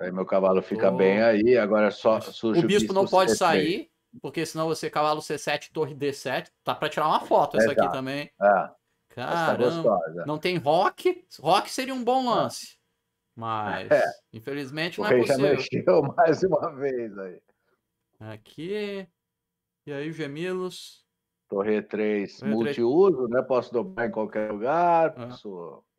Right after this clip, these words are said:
Speaker 1: manter
Speaker 2: E três.
Speaker 1: todas as opções em
Speaker 2: Se
Speaker 1: aberto.
Speaker 2: cavalo F seis, ah, cavalo F seis não tem, porque toma, bispo toma e joga torre E sete, imagino. Única, acho.
Speaker 1: Pro-,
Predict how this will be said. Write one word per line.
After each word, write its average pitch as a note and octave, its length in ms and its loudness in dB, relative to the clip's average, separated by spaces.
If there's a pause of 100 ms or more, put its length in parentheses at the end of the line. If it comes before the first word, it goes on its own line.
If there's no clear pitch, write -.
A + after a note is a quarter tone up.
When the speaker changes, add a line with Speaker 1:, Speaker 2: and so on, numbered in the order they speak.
(360)
Speaker 1:
manter A#2 360 0
Speaker 2:
E - 20 -2
três. A#2 240 -2
Speaker 1:
todas G#2+ 140 -2
as A2 40 -12
opções A2 440 -4
em A2 100 -6
Speaker 2:
Se A#2 40 -2
Speaker 1:
aberto. C#3 500 4
Speaker 2:
cavalo G3 340 4
F G3 160 -2
seis, - 160 -6
ah, E3+ 140 4
cavalo F#3 240 2
F - 80 -8
seis G#3+ 200 -2
não G#3 140 -6
tem, G#3+ 180 -4
porque G3 200 -6
toma, A3+ 380 -2
bispo G3 300 -10
toma G#3+ 360 -2
e G3 40 -2
joga G3 220 0
torre G#3+ 240 0
E G#3 60 0
sete, D#3 420 -2
imagino. A#2 580 -12 (1500)
Única, C#3+ 460 -2
acho. F2+ 180 -10
Speaker 1:
Pro-, F#2+ 260 -2